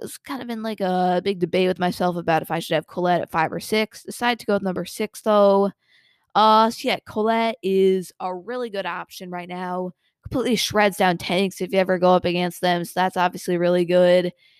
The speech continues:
And yeah, I mean, Colette, game-changing super, being able to pull the enemies in with it is so good. That star power is extremely strong.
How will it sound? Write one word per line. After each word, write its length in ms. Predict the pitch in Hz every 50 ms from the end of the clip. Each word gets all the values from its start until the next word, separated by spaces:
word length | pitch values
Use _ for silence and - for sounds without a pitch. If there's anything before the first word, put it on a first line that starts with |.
| _ _ _ _ _
And 140 | - 233 254
yeah, 180 | 269 254 185 - -
I 80 | 190
mean, 160 | 220 214 185
Colette, 420 | - - 202 214 214 202 - 175 160
game-changing 680 | - 196 226 240 233 214 247 247 233 220 196 208 196
super, 480 | 175 - - 208 208 180 - 202 202 196
being 200 | 190 196 196 196
able 120 | 196 196
to 60 | - 254
pull 260 | - - - 196 196
the 80 | 185 175
enemies 480 | 180 185 185 180 175 175 170 170 - -
in 220 | - 190 185 185
with 160 | 185 180 -
it 180 | 185 180 185 165
is 160 | 165 160 165
so 480 | - - - - - - 214 208 208 202
good. 340 | 175 190 190 175 170 170 165
That 140 | 165 -
star 220 | - - 180 180 175
power 340 | 175 - 175 175 170 170 165
is 100 | 160 -
extremely 800 | 165 - - - - - - 185 196 214 214 214 208 196 180
strong. 680 | 170 - - - 170 165 170 170 170 175 170 170 170